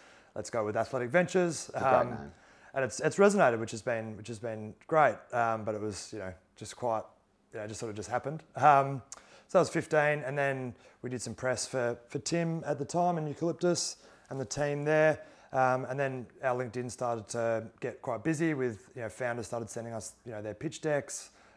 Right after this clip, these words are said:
Speaker 1: Um, other athletes sort of slowly started to reach out, and some of, we started to meet some of the other V Cs around the ecosystem, um, and form a bit of a, a brand ourselves, where the way we think about it now is that we can,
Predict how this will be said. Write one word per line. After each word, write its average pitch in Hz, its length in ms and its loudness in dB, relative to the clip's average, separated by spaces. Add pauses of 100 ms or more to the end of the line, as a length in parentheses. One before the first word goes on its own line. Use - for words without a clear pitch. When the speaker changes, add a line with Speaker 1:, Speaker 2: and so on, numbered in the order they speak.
(100)
Speaker 1:
Um, 104 640 -6 (280)
other 110 180 -4
athletes 117 380 -2
sort 117 120 -8
of 104 40 -8
slowly 117 320 -6
started 113 320 -6
to 117 100 -8
reach 113 360 -6
out, 117 440 0 (280)
and 107 100 -10
some 117 180 -6
of, 113 120 -6
we 113 100 -6
started 113 240 -4
to 107 60 -8
meet 110 240 -6
some 117 120 -8
of 117 60 -6
the 110 60 0
other 107 400 -2
V 117 160 -4
Cs 123 580 -4
around 120 220 -2
the 120 60 -8
ecosystem, 170 680 -4 (180)
um, 104 460 -4 (460)
and 107 120 -8
form 113 300 -4
a - 20 -6
bit 104 140 -6
of 104 140 -4
a, 104 340 0
a 117 60 -6
brand 127 360 0
ourselves, 151 640 0
where 113 380 4 (340)
the 127 60 -4
way 123 100 4
we 117 80 0
think 123 220 -6
about 117 280 2
it 113 220 -2
now 120 300 -2
is 113 80 -2
that 110 80 -8
we 110 100 -4
can, 107 340 -10